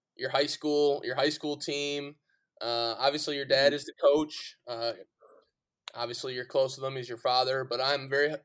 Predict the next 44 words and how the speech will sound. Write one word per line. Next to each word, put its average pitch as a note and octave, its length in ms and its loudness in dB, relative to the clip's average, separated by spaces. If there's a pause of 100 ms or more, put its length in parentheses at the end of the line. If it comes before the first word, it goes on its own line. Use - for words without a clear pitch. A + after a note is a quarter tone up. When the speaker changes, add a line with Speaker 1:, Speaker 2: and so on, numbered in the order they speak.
Speaker 1:
close F3 320 6
with D#3+ 80 -4
my D#3+ 160 4
high E3 160 4
school D#3 220 -2
coach. D#3 360 2
I D#3+ 40 2
remember E3+ 420 2 (420)
we D#3+ 120 2
were D#3+ 120 0
back, C#3+ 480 4
uh, C3 420 2 (100)
when C#3 120 -6
I C#3+ 80 2
came D3 380 -2
for, C3+ 420 2
uh, B2 420 4 (500)
<laughs> - 520 -20
for D3+ 120 2
camp. E3 440 0
You E3 120 0
were D#3 180 0
literally E3 320 6
watching D3 480 4 (180)
film. F#3+ 440 8 (520)
You're D#3 60 -6
making F3 260 4
a E3 60 2
highlight F3+ 500 6
tape C3 360 -2
for C#3 120 -4
one D3 140 2
of D3+ 60 0
your D3+ 100 2
Speaker 2:
Yeah, C#3+ 60 -8
Speaker 1:
brothers. C#3+ 420 6
Speaker 2:
for A#2 60 -8
my A2+ 80 -4
Speaker 1:
We G#2+ 80 -8
were - 60 4
Speaker 2:
brother. G#2+ 160 4
Speaker 1:
just D#3 120 -6 (220)
Speaker 2:
Yeah. A#2 140 0
Speaker 1:
talking F3 280 0